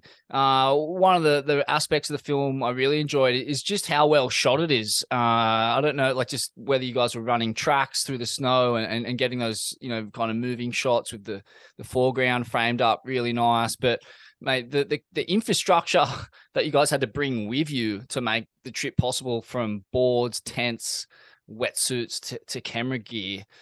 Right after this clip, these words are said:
is, uh, yeah, pretty daunting, to say the least.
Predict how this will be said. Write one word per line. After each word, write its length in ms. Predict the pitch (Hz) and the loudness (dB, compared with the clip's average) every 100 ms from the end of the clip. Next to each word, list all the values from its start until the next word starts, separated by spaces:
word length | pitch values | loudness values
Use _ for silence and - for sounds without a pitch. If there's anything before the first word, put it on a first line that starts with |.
| _ _ | _ _
is, 400 | 113 113 107 120 | -6 -6 -6 0
uh, 400 | 107 104 104 98 117 | 2 4 4 2 0
yeah, 100 | 110 - | -2 -2
pretty 280 | - 139 107 | -4 -2 -4
daunting, 560 | 113 113 123 104 110 - | -4 -4 -4 -6 -8 -12
to 120 | - 110 | -14 -6
say 160 | 98 | -4
the 100 | 104 | -2
least. 460 | 107 110 101 - | -2 -4 -4 -12